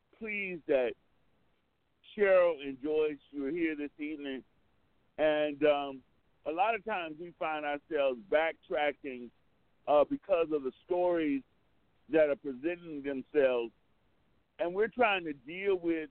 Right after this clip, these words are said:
the reality of the fact that we get information so quickly,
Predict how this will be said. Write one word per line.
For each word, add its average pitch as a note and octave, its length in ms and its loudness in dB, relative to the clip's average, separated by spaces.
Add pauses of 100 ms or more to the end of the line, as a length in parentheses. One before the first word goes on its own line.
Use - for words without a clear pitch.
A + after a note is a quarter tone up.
the D3 140 -8
reality F3 720 -2
of D3 80 -6
the C#3 100 -10 (120)
fact D#3 280 -2 (880)
that E3 220 4 (100)
we G#3+ 160 -6
get F3+ 340 0 (1300)
information F#3 920 -4 (760)
so F3 240 4
quickly, C3 560 -8